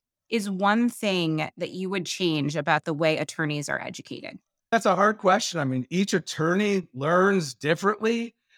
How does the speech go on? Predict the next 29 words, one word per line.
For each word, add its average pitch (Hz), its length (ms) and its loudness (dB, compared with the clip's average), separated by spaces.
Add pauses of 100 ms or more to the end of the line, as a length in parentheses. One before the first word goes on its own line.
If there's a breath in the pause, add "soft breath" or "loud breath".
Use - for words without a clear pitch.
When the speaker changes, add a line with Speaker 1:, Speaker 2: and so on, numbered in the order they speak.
(260)
Speaker 2:
Me 277 160 2
personally, 277 760 2
I, 180 220 -2
I 214 140 6
learn 214 360 4
a 196 140 4
lot 151 460 -2
by 156 380 2
reading. 160 760 0 (460)
And 160 640 2
a 147 100 -6 (140)
few 262 380 6
handful 208 580 2
of 196 100 0
states 208 420 -2
allow 165 500 4
attorneys 190 540 0
to 165 100 -2
receive 156 440 -4
credit 170 400 2 (100)
from 151 200 -2
reading. 175 460 0 (380)
Illinois 208 460 4
is 170 180 0
not 180 260 0
one 190 160 4
of 185 60 0
those 185 240 4
states. 202 640 -6